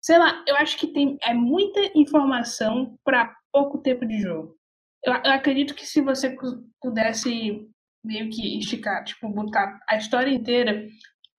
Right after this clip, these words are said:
eu acho que, sei lá, talvez tivesse uma, uma expansão, eu não sei, eu não sei se ele sequência, se o Sam Lake quer fazer uma sequência, mas eu acho que a história não parou ali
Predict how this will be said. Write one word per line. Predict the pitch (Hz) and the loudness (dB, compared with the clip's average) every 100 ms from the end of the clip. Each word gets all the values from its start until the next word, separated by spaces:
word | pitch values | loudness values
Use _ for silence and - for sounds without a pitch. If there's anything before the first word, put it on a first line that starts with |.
| _ _ _ _ _ | _ _ _ _ _
eu | 240 | 0
acho | 220 - | 0 2
que, | 285 - - - - _ | 2 2 -12 -20 -20 _
sei | - | 0
lá, | 277 202 - _ _ _ | 2 2 0 _ _ _
talvez | 240 233 254 | -2 2 2
tivesse | 269 240 233 - | 2 0 -2 -2
uma, | 254 240 233 214 | 0 2 0 0
uma | 208 | -2
expansão, | 226 220 214 202 - 185 220 262 - | -2 -4 -6 -6 -4 -4 -2 -2 -4
eu | 220 | -4
não | 226 220 | -2 -2
sei, | 214 208 | -4 -6
eu | |
não | 233 | -6
sei | 226 208 | -6 -6
se | 220 | -6
ele | - _ _ _ _ _ _ _ | -10 _ _ _ _ _ _ _
sequência, | - 196 233 | -12 -6 -6
se | - | -8
o | |
Sam | 208 - 196 | -12 -10 -8
Lake | 185 208 220 | -4 -6 -6
quer | 202 | -6
fazer | 214 202 | -4 -4
uma | 196 | -4
sequência, | 196 185 196 202 247 - - _ | -6 -6 -6 -6 -6 -10 -20 _
mas | 214 220 220 | -4 -4 -4
eu | 226 | -2
acho | 254 - | -2 0
que | |
a | 302 | 0
história | 285 269 262 | 2 0 0
não | 247 302 | 0 0
parou | - 285 277 | 2 2 2
ali | 247 208 226 320 349 | 2 -2 0 -2 -2